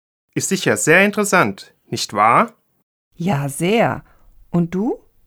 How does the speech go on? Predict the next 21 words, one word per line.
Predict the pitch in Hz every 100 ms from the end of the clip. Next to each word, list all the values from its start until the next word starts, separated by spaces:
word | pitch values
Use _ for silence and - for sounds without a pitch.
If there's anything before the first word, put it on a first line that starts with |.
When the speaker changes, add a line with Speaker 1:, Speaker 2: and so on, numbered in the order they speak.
| _ -
Speaker 2:
Studierst | - 220 208 233 -
du | -
auch | 139 156 -
hier | 226
in | 220
Sapporo? | 240 240 - 247 254 480 _ _ _ _
Speaker 1:
Ja, | 143 208 190 101 _ _ _ _
ich | 156
studiere | - 175 180 180 175
hier | 156 151 127 -
Informatik. | 151 151 202 233 226 98 - _ _ _ _ _ _ _ _ _ _ -
Speaker 2:
Informatik? | 190 175 175 160 190 370 - 190 156 - _ _ _ _ -
Dann | 185 180
hast | 196 190
du | 185
sicher | 190 220 185
viel | - 269 294
Mathematik, | 262 233 233 226 - 277 - _ _
oder? | 160 165 220 427 - _ _ _ _
Speaker 1:
Ja, | 123 170 226
genau. | 196 190 208 185 -